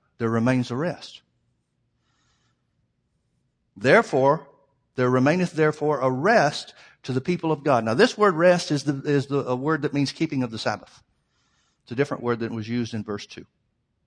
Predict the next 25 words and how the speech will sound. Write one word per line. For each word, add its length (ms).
It 120
means 200
the 80
keeping 360
of 80
the 80
Sabbath. 420
What 140
does 120
that 160
mean? 320
That 260
means 540
the 160
rest, 760
the 100
keeping 380
of 80
the 100
Sabbath, 540
is 180
the 100
ceasing 680
from 500
your 460